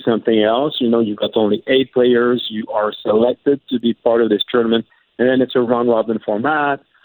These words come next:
So I totally get what Simona means. You're playing a, you know, a Grand Slam final every day because you look at whoever is here. It could be a final of a Grand Slam. And, you know, Osaka, Kvitova, or Halep,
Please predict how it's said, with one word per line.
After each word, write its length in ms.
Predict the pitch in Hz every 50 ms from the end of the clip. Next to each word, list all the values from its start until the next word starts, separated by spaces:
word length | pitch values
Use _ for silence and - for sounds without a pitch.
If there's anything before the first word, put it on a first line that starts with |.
| _ _ _ _ - - -
So 400 | - 131 127 123 120 117 120 -
I 140 | 123 123 113
totally 340 | - - 135 131 131 131 127
get 280 | - 120 117 120 117 120
what 180 | 113 110 107 - _ -
Simona 300 | 117 113 113 113 110 107
means. 380 | 127 131 127 123 120 113 113
You're 140 | 113 110 101
playing 380 | - 113 110 104 104 107 107 104
a, 60 | 90 _ _ _ _ _ _ -
you 80 | - 117
know, 260 | 110 107 107 107 - -
a 100 | 120 113
Grand 280 | 101 - 117 113 110 -
Slam 180 | - 117 110 104 - -
final 320 | 117 110 110 110 110 110
every 220 | 110 104 110 107
day 160 | 107 123 135 123
because 280 | 117 - 113 107 - -
you 180 | 113 110 110 110
look 220 | 113 120 113 -
at 100 | 117 104 -
whoever 600 | 117 127 123 123 123 117 110 107 113 113 110 110 - _ _ _ _ _ _ _ _ _ -
is 220 | 135 165 185 170
here. 400 | 135 131 120 127 - - 160 151 _ _ _ _ _ _ _ _ _ _ _ _ _ -
It 140 | 135 -
could 120 | - 143 120
be 100 | 123 127
a 60 | 120 -
final 220 | - 123 123 123 117
of 60 | 110
a 40 | 110
Grand 300 | 104 117 107 107 101 -
Slam. 460 | - 120 120 117 110 101 101 95 - _ -
And, 240 | 123 113 113 110 107
you 60 | 107
know, 160 | 104 104 107
Osaka, 560 | 113 117 - - 139 120 117 - - 127 113 104
Kvitova, 540 | - 95 92 110 113 - - 104 101 104
or 500 | 123 143 139 135 127 - - 107 104 - -
Halep, 260 | 107 107 104 107 104